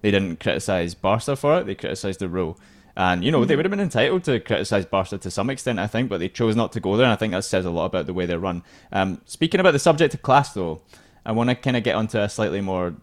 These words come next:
Speaker 1: delicate subject to do with this, which is that I thought that quite a few people could have shown a little bit more class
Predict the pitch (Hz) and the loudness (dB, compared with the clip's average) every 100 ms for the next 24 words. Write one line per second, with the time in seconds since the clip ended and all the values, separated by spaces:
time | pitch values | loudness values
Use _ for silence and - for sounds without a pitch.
0 | 90 - 107 101 101 107 - 110 101 82 | -16 -2 2 2 0 -2 -2 -2 -4 -6
1 | 92 95 92 85 - 98 101 92 98 - | -6 -4 -2 -4 -6 -8 -6 -2 -2 -4
2 | - - _ _ 120 123 156 147 147 - | -14 -20 _ _ -4 4 6 8 6 4
3 | - _ - 196 185 - 190 196 185 180 | -4 _ 0 4 4 2 0 0 0 0
4 | 160 139 117 123 117 107 110 107 110 101 | 2 0 0 0 0 2 2 2 2 0
5 | 101 101 - 95 98 | 0 -2 0 0 0